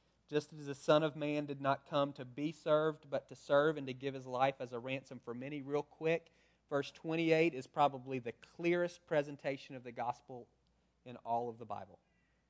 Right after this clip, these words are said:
That's it. Jesus didn't come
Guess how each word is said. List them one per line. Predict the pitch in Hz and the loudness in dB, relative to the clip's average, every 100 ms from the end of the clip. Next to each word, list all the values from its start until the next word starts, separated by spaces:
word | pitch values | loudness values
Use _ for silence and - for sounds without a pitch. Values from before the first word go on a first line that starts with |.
| - | -10
That's | 127 143 | -8 -4
it. | 120 - _ _ _ _ 131 | -4 -6 _ _ _ _ -8
Jesus | 127 160 175 165 | 0 0 0 -4
didn't | 170 151 143 139 | -2 -2 -4 -10
come | 160 139 135 127 | -6 -4 -4 -8